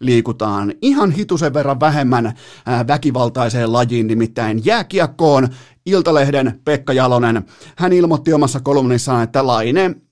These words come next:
Ää, käytännössä Patrick Laine suolattiin ulos Blake Wheelerin ja Mark Seiflen toimesta Winnipeg Jetsistä. Ja mä, ja, ja mulla on siis, mulle lähetettiin tää inboxiin monta kertaa tää kolumni ja kysyttiin, että no mitä mieltä ja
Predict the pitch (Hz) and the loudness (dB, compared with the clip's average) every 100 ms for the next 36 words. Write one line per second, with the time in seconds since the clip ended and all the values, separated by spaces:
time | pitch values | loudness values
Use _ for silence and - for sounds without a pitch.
0 | _ _ _ _ _ _ - 151 139 165 | _ _ _ _ _ _ -2 -2 0 0
1 | 160 151 143 131 131 139 135 135 127 127 | 0 0 0 0 -2 -2 -2 -4 0 0
2 | 123 113 143 135 113 - 117 113 147 147 | 2 0 0 2 0 -4 -4 -2 0 2
3 | 139 131 - - - 202 202 165 160 151 | 2 0 -10 -10 -2 0 2 2 2 2
4 | 139 127 - - 127 131 127 127 131 123 | 0 -4 -10 -4 0 2 0 -2 -2 -2
5 | 117 117 113 101 - 131 123 113 107 113 | 0 -2 -4 -6 -4 0 0 -2 -4 -4
6 | 101 - _ 123 143 131 127 117 - 131 | -6 -10 _ 0 2 2 -2 -6 -4 -2
7 | 127 127 - - 135 175 247 247 254 285 | -2 -4 -4 -2 -2 -4 -6 -6 -4 -2
8 | 247 247 233 214 - - - 190 214 208 | -4 -4 -8 -12 -20 -20 -12 -2 0 2
9 | 202 196 165 170 156 165 156 156 139 131 | 0 -2 -2 0 0 2 4 4 2 0
10 | 147 131 139 127 127 120 127 117 120 113 | 0 2 2 0 -4 -4 -4 -2 -4 -2
11 | 135 131 120 117 117 143 131 131 123 139 | -2 0 0 0 -2 -2 -4 -4 -4 -2
12 | 135 135 127 127 127 123 123 117 | -2 -2 0 0 -2 -2 0 0